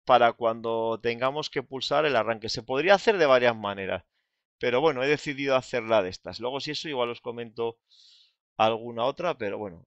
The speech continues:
esta me ha parecido interesante. Pues aquí sería el pulsador de marcha. Voy a poner delante, me gusta poner, pongo el paro, un pulsador de paro.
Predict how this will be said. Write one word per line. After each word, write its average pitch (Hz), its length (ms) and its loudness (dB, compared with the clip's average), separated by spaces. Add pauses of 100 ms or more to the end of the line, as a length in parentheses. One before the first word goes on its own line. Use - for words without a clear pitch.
esta 117 240 -12
me 110 80 -4
ha 101 60 -6
parecido 101 380 -12
interesante. 117 480 -16
Pues 104 160 -8
aquí 101 120 -10
sería 110 300 -8
el 104 180 -8 (320)
pulsador 101 480 -10
de 98 140 -12
marcha. 139 600 -6 (920)
Voy 104 140 -10
a 104 80 -2
poner 104 480 -4
delante, 104 480 -4
me 101 140 -12
gusta 95 340 -16
poner, 92 400 -18
pongo 92 240 -16
el 85 80 -20
paro, 139 480 -6 (240)
un 98 120 -20
pulsador 90 500 -14
de 90 100 -16
paro. 135 460 -6